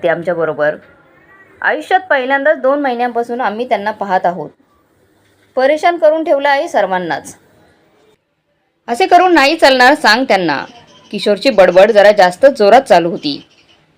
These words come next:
"अरे हळू बोल बाळा, त्यांनी ऐकलं तर त्यांना वाईट वाटेल." बाहेरच्या दरवाजाकडे बोट दाखवत त्याच्या आईने तोंडावर बोट ठेवत हळू बोलण्याचा इशारा केला. "अगं आई, किती हपर्यंत हळू बोलायचं? अगोदर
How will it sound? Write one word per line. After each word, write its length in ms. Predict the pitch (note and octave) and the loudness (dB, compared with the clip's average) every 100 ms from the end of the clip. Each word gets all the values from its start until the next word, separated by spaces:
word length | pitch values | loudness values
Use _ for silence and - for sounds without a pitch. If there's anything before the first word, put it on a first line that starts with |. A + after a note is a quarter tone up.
| _ _ | _ _
"अरे 140 | B3 E4+ | 0 2
हळू 280 | B3+ D4 | 4 2
बोल 220 | D#4+ B3 G3 | 4 4 6
बाळा, 360 | E3+ D3+ C#3+ - _ | 2 2 -2 -8 _
त्यांनी 220 | G#3 A#3 | -4 0
ऐकलं 300 | D#4 C4+ C#4 C#4 | 2 2 2 2
तर 100 | D#4+ | 4
त्यांना 240 | C4 A#3+ | 2 2
वाईट 280 | B3+ G3+ C4+ | 2 2 2
वाटेल." 400 | G#3 D#3 D3+ A#2 - _ _ _ _ _ | 0 0 -2 -8 -16 _ _ _ _ _
बाहेरच्या 340 | E3 E3 E3+ A3+ | -4 -2 0 2
दरवाजाकडे 500 | F#3+ F3+ F#3 G3+ A3+ | 2 4 2 0 -2
बोट 280 | E3+ A3 | -2 -2
दाखवत 340 | G#3+ F#3 F3+ F#3 | 0 0 2 0
त्याच्या 300 | G3+ F#3 F#3+ | 2 2 2
आईने 240 | F#3 F#3 | 2 -2
तोंडावर 380 | A3 F3 E3 G3 | -2 2 4 4
बोट 260 | F#3+ G3 E3 A#3 | 2 -2 -2 -2
ठेवत 300 | F3+ F#3+ F3+ | 0 0 2
हळू 200 | F3 A#3 | 0 0
बोलण्याचा 400 | A3 G3+ G#3 G#3 | -2 -4 -2 -2
इशारा 360 | E3+ F#3 F#3 | -2 0 0
केला. 320 | F#3+ D3+ A#2+ - _ _ - - - _ - _ | 0 -2 -2 -4 _ _ -20 -20 -20 _ -20 _
"अगं 180 | A#3+ E4+ | 2 4
आई, 140 | F4+ | 2
किती 280 | F4 A#3+ E4+ | 0 0 4
हपर्यंत 480 | G4 F4 D4 C4+ C4+ | 4 6 4 4 2
हळू 240 | A#3+ A3+ | 4 4
बोलायचं? 600 | G#3 F#3+ F3+ F#3 D#3+ D3 F#3 - _ _ | 4 2 0 0 -4 -4 -8 -18 _ _
अगोदर 360 | E3+ F3+ G3+ | -2 0 0